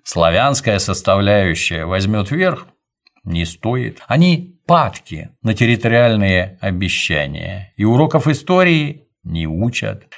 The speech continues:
Поэтому нам нельзя рассчитывать ни на их помощь, ни на их нейтралитет. В случае с чего они сразу ломаются и дружно встают под западные паруса. Ну да,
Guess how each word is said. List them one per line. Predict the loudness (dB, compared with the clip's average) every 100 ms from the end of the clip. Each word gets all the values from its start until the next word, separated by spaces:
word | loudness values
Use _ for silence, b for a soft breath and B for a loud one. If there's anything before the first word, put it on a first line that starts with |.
| B
Поэтому | 2 2 4 4
нам | 4 4 4 2 -2 -6 0
нельзя | 4 4 4 4 4 2 2
рассчитывать | 2 2 2 2 2 2 0 0 -2 -2
ни | 2 4
на | 6
их | 4 2 -2
помощь, | 2 6 6 4 2 0 -6 -4
ни | 2 4
на | 4 2
их | 2 2 -2 -12 _
нейтралитет. | 0 2 2 2 2 2 0 -2 -4 -4 -6 -10
В |
случае | -2 2 2 2 2
с | 2
чего | 2 2 2 2 0 -4 _
они | -2 0 0
сразу | 2 4 4 2 0 -2 -2 -6
ломаются | 0 2 2 2 4 2 0 -4 -6 -6
и | -6
дружно | -2 0 2 2 2
встают | 0 0 2 2 0 -4 -4
под | -4 -2
западные | 0 0 2 0 0 -2 -2 -6 -10 -6
паруса. | -4 -4 -8 -10 -8 -10 -12 0
Ну | 4 6
да, | 4 2 -2